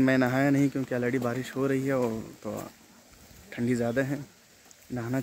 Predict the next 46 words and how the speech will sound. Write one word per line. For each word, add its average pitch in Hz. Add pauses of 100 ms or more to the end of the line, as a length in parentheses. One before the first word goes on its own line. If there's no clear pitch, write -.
चाहते 131
हैं 143
तो 143
आप 139
आराम 214
से 208
नहा 143
सकते 127
हैं। 160 (960)
फैमिली 139
और 139
कपल्स 135
आना 131
चाहते 123
हैं 190
तो 196 (100)
संडे 139
only, 135 (460)
बाकी 147
आप 175 (100)
दोस्तों 180
के 165
साथ 165
आना 143
चाहते 139
हैं 233
तो -
कभी 165
भी 151
आइए, 175
ग्रुप 139
में 127
आइए। 113
अकेले -
ही 151
आके 139
घूम 135
के 147
जा 139
रहा 135
हूँ, 156 (600)
तो 190
अगर 190
आप 185
अकेले 202
आना 208